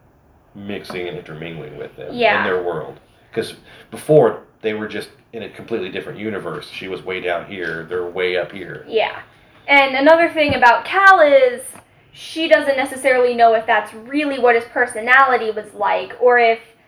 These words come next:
Speaker 2: that's just the persona he put on to fit in with the Reds that were there.
Speaker 1: Correct. Which is, at this point,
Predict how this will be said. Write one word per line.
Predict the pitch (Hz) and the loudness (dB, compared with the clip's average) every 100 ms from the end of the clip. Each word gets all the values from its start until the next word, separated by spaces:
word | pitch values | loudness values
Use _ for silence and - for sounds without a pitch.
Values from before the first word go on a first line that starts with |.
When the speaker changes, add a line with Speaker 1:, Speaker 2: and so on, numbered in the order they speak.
| _ | _
Speaker 2:
that's | 226 233 226 - 208 | -4 -2 -2 -6 -4
just | 240 220 214 - _ _ _ - | 2 2 0 -6 _ _ _ -4
the | 226 - - | -4 -4 -12
persona | - 262 262 - 269 262 240 233 | -6 -6 -2 2 4 6 6 4
he | 240 233 | 0 -12
put | - 233 | -6 -2
on | 220 220 | 0 -2
to | 226 | -4
fit | 226 - 220 | -8 -2 0
in | 220 214 208 | 0 -2 -4
with | 208 196 - _ - | -4 -6 -10 _ -8
the | 214 | -8
Reds | 185 175 - - - - | -6 -6 -6 -12 -18 -10
that | - - | -8 -6
were | 185 | -8
there. | - - - - _ _ _ _ _ _ _ _ _ _ | -6 -6 -8 -12 _ _ _ _ _ _ _ _ _ _
Speaker 1:
Correct. | - 120 92 - - - _ _ _ _ _ _ - | -4 0 0 -2 -8 -20 _ _ _ _ _ _ 0
Which | 139 139 | 2 2
is, | 135 135 123 - _ _ _ _ _ _ - | 2 2 0 -8 _ _ _ _ _ _ -4
at | 135 | 0
this | 170 175 | 2 2
point, | - 156 127 - | 2 2 2 0